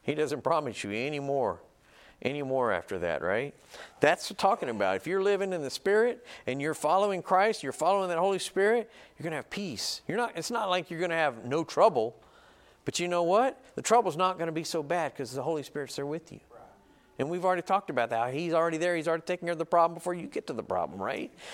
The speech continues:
Speaker 1: So we're talking about living in this way, uh, to habi-, to be habitually and unrepentant. It undermines your own profession of faith, right? And it ultimately, what does it do?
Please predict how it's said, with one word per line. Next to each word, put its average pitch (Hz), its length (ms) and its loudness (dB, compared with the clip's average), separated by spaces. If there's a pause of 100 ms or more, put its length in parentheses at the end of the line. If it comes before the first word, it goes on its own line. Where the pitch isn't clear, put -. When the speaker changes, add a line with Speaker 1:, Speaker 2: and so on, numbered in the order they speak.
(140)
Speaker 1:
So 302 380 4
we're 185 100 0
talking 247 320 4
about 170 220 6
living 269 340 4
in 214 80 0
this 185 180 -2
way, 151 380 2 (220)
uh, 160 460 2
to 190 180 2
habi-, 160 560 -2
to 151 120 -2
be 156 220 -4
habitually 170 640 0
and 143 80 -4
unrepentant. 175 720 -4 (1040)
It 220 180 2
undermines 220 640 0
your 147 160 0
own 214 240 4
profession 185 440 -2
of 185 60 -4
faith, 156 340 -2
right? 143 320 -2 (280)
And 151 120 0
it 165 120 0
ultimately, 180 640 4
what 185 160 4
does 180 120 0
it 175 160 -2
do? 156 240 0